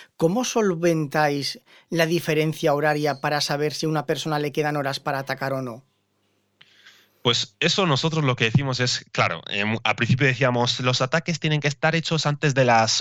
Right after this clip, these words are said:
Speaker 2: yo qué sé, once A M hora española". Eso ya no lo hacemos, porque te va a ver un tío de Australia y va a decir, "Este tío es tonto".
Speaker 1: Claro.
Speaker 2: O sea, porque esa hora no es en mi país. Pues lo que hacemos es, "Mira, vosotros, si,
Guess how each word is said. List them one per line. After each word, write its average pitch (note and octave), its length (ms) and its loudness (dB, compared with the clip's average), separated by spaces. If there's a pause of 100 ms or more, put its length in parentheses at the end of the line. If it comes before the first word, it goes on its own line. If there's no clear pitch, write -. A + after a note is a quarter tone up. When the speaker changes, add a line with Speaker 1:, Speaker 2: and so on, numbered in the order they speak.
Speaker 2:
yo A2 100 -2
qué G#2+ 80 -4
sé, - 160 -2
once C3+ 340 4
A C3 120 4
M C#3+ 240 2
hora A#2+ 160 2
española". G#2 500 -2
Eso A2 220 0
ya A2+ 100 4
no A#2 80 2
lo B2 80 4
hacemos, G#2+ 420 -2
porque G2+ 540 -6
te G#2 80 -6
va A2 140 4
a A#2 60 4 (200)
ver A#2 180 0
un A#2 140 0
tío B2+ 140 0
de B2 60 4
Australia B2 360 0
y - 20 4
va A#2 60 4
a G#2 40 4
decir, G#2 180 -2
"Este G2+ 200 -6
tío B2+ 120 0
es A#2+ 100 0
tonto". - 340 -6 (200)
Speaker 1:
Claro. F#2 360 2
Speaker 2:
O - 40 -2 (480)
sea, - 240 -4
porque - 180 -4
esa B2 180 2
hora B2+ 160 4
no B2+ 100 0
es A#2+ 100 -4
en G#2+ 100 -2
mi G#2+ 80 -6
país. G#2 400 -2 (340)
Pues G#2+ 120 -2
lo A2 100 2
que B2 80 0
hacemos D3+ 380 2
es, A2+ 160 -2
"Mira, G#2 180 0
vosotros, G2+ 720 -4
si, A2 760 -2